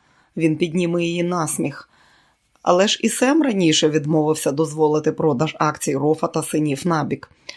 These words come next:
Треба спробувати з'ясувати, чому він це зробив. Немов прочитавши її думки,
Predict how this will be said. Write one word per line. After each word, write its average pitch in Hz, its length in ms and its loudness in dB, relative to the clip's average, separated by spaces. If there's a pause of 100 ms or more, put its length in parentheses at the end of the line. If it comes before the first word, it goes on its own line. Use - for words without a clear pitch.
(240)
Треба 196 280 4
спробувати 202 640 2
з'ясувати, 202 800 0
чому 190 380 0
він 139 160 0
це 139 160 -4
зробив. 139 480 -4 (480)
Немов 196 320 4
прочитавши 226 640 2
її 175 220 4
думки, 160 520 -2